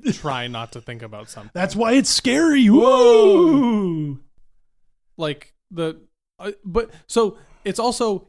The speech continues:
Speaker 2: incredibly easy not to say something. Like, where's the danger?
Speaker 1: <laughs>
Speaker 2: Is the, is, like, may-, the only plausible thing I can think of is the stories about, like,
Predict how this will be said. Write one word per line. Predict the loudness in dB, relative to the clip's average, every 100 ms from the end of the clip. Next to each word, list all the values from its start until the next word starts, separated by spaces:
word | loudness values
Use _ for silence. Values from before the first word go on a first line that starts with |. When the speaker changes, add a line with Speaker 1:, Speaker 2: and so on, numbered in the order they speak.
| -12
Speaker 2:
incredibly | -6 -6 -6 -6 -4 -4 -4 -4 -6 -8 -10
easy | -12 -10 -8 -8 -8
not | -8 -10 -10 -14
to | -16
say | -12 -10 -10
something. | -10 -14 -18 _ -20 -20 -20 _ -20 _ _ _ _ _ _ _
Like, | -10 -10
where's | -4 -2 0 -2
the | -4 -6
danger? | -4 -4 -2 -4 -4 -6 -6 -10
Speaker 1:
<laughs> | -12 _ -14 -14 -12 -16 -14 -16 -16 -18 -20 _ -18 -18 -20 -20 _ -20 _ _ _ _ _ -10
Speaker 2:
Is | -6
the, | -6
is, | -6 -8 -10 -10 -16
like, | -10 -8 -6
may-, | -6 -8
the | -8 -6
only | -4 -4
plausible | -8 -8 -6 -4 -6 -10
thing | -10
I | -10
can | -10
think | -10 -10
of | -10
is | -12
the | -12
stories | -12 -10 -10 -10
about, | -12 -12
like, | -12 -16 -18